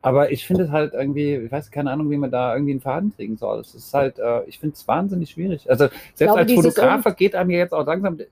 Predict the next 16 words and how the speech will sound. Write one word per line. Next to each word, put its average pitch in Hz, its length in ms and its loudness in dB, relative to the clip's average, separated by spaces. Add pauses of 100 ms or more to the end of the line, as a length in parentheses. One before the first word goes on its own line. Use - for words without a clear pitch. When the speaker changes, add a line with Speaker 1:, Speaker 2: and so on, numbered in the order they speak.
(560)
Speaker 1:
mir 143 280 -6
ging 170 160 -2
das 165 120 -2
ja 143 100 0
bei 123 120 -2
dieser 117 220 0
OnlyFans-Nummer 127 760 -2
so. 92 160 -14 (680)
Und 117 100 0
wenn 131 120 4
ich 131 80 -2
jetzt 131 140 0
so 139 100 -2
alles 131 240 -4
so 131 80 -6
sehe, 170 380 0